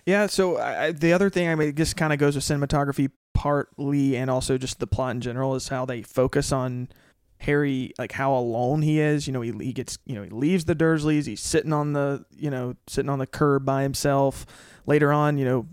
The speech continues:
Ron and Hermione get to go to Hogsmeade. He doesn't because, you know, he doesn't have permission, and he begs for permission. There's just a ton of the way they do that, that in the plot, but also the camera work really paints him by himself. Like, I think in that,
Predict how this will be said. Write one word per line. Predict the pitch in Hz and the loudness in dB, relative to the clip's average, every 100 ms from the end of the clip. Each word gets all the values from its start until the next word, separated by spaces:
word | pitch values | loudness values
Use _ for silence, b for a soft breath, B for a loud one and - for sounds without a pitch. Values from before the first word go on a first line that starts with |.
| 127 123 135 - | -14 -16 -16 -4
Ron | 147 139 | -2 0
and | 143 | 0
Hermione | 139 139 143 139 | -2 -2 -2 -2
get | 135 | -2
to | - | 0
go | 131 | 0
to | |
Hogsmeade. | 143 165 156 160 156 | 0 0 2 2 2
He | 143 | 0
doesn't | - 156 156 151 | 2 2 4 0
because, | 135 139 135 131 - - | 0 0 -2 -4 -10 -8
you | |
know, | 127 123 | -4 -2
he | |
doesn't | 131 131 127 | -2 -2 -4
have | 131 131 - | -4 0 4
permission, | 131 135 139 147 143 | 4 2 -2 0 0
and | 135 | -2
he | 117 117 B B B | -4 -10 B B B
begs | 160 165 | 0 2
for | 160 | 0
permission. | 160 165 160 | 0 0 2
There's | 180 | 0
just | 208 156 | 0 0
a | |
ton | - - 170 175 170 | 0 -2 0 2 2
of | 147 135 - b b b | 2 -2 -8 b b b
the | 143 | 0
way | 147 165 | 2 2
they | 151 | 2
do | 139 160 | 0 -2
that, | 139 127 139 | -2 -6 -6
that | 147 156 156 | -4 -2 -2
in | 156 | -2
the | 135 | -2
plot, | - 131 143 - | -2 -2 -2 0
but | |
also | 139 170 160 | 0 0 0
the | 135 | -4
camera | - - 165 165 | -8 -4 0 2
work | 131 131 127 - B B _ _ | 2 0 -2 -8 B B _ _
really | 135 151 165 143 | -4 2 2 2
paints | - - 165 165 - | 2 0 2 -2 -2
him | 147 139 | -4 -4
by | 135 127 | -4 -6
himself. | 117 - 139 123 113 | -8 -6 -2 -2 -2
Like, | 127 139 | -6 -4
I | |
think | 135 170 | -4 -2
in | 151 | -2
that, | 139 - | -2 -4